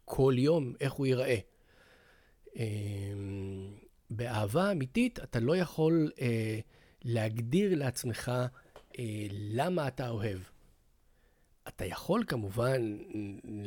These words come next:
לאהוב ולהעריך תכונות מסוימות באדם שמולך, במושא אהבתך. אבל אני מרגיש, אה, אה, מסכים עם, אה, אשתי, אה, הדר,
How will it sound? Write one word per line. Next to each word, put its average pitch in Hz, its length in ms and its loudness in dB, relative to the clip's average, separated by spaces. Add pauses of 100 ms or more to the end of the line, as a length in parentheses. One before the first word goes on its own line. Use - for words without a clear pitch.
(360)
לאהוב 127 600 -2
ולהעריך 104 1120 -4
תכונות 117 600 -2
מסוימות 127 720 0 (100)
באדם 107 1040 -4
שמולך, 110 540 -4 (920)
במושא 117 440 0
אהבתך. 113 540 2 (960)
אבל 110 420 0 (720)
אני 104 220 -4
מרגיש, 117 600 0 (140)
אה, 113 140 -2 (840)
אה, 110 140 -6 (380)
מסכים 135 500 0
עם, 123 180 4
אה, 117 260 0
אשתי, 240 380 2 (760)
אה, 113 220 -4
הדר, 160 440 0